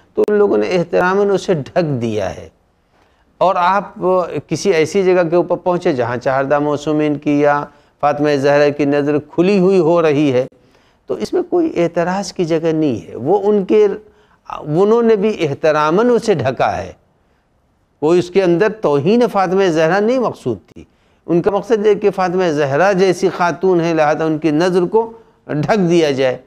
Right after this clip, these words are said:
अच्छा, उन्होंने भी बना वो एहतराम से किया। इन्होंने जो खोल के नज़र की है, तो उन्होंने, इनका मकसद भी ये नहीं है कि फातिमा ज़हरा की तौहीन करें।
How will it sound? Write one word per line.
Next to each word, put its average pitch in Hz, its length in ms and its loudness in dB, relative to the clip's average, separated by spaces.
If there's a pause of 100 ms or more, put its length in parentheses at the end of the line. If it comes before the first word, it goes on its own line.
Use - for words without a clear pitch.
(540)
अच्छा, 175 200 -4
उन्होंने 196 400 2
भी 185 260 -2
बना 131 580 0
वो 123 300 -6
एहतराम 175 520 0
से 165 160 0
किया। 139 240 -4 (360)
इन्होंने 226 380 2
जो 220 160 0
खोल 240 380 0
के - 200 -2
नज़र 147 280 0
की 120 220 -4
है, 156 80 0
तो 196 140 -4
उन्होंने, 190 360 2
इनका 185 300 0
मकसद 220 320 -2
भी 214 180 0
ये 208 60 2
नहीं 247 140 0
है 240 80 0
कि 214 120 -2
फातिमा 185 360 -2
ज़हरा 175 280 2
की 190 140 -2
तौहीन 185 640 0
करें। 104 320 -4